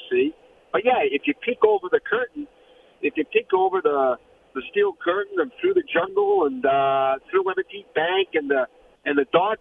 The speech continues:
pound, if you, if you can, if you can get over that, you look over there and you know, wow. I mean, look at the A F C West. You know, look at the, look at the Bills with Josh Allen. I mean, it's, uh, you know, a Tennessee with Vrabel is, is, is, is always. I mean, look at the coaches.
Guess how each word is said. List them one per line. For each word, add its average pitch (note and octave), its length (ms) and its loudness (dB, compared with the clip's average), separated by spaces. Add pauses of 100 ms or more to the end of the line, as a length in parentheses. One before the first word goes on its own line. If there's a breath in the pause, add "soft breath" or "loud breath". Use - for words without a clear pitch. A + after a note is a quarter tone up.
pound, D3 360 -2
if - 120 -2
you, D#4 140 0
if D#4 160 -6
you D4 80 -2
can, D4+ 220 0
if D#4+ 120 -4
you D4+ 80 0
can D#4 200 -4
get F4 120 6
over A#3 260 0
that, G#3 360 0
you E4+ 100 0
look G#3+ 160 2
over F3 220 0
there G#3 300 0
and C#3 100 -8 (360)
you C#3 100 0
know, B2+ 120 2
wow. F3 420 0 (140)
I A2+ 60 -6
mean, C3 120 -8
look F3 160 -4
at F#3 60 -6
the E3 120 0
A E3+ 140 2
F E3 140 -4
C E3+ 140 -4
West. G3 260 -2 (760)
You C3 80 -2
know, D#3 300 -2 (280)
look - 140 -2
at G3 120 2
the, - 140 0
look E3 160 0
at - 120 2
the - 80 -6 (120)
Bills E3+ 400 0 (140)
with A2+ 120 -8 (160)
Josh E3 380 0
Allen. F3 320 -4 (100)
I B2 40 -12
mean, C3+ 220 0
it's, - 260 -4
uh, B2+ 360 0 (520)
you C#3 120 -2
know, D#3 280 -2 (360)
a B2+ 60 -6 (140)
Tennessee - 500 -2
with E4+ 120 0 (140)
Vrabel - 480 0
is, - 280 -4
is, - 60 -12 (120)
is, B3+ 100 -18 (300)
is - 100 -20
always. D#3 300 0
I D3+ 80 -2
mean, F3 60 4
look A3+ 100 2
at - 80 -8
the - 160 -8
coaches. B3 340 -2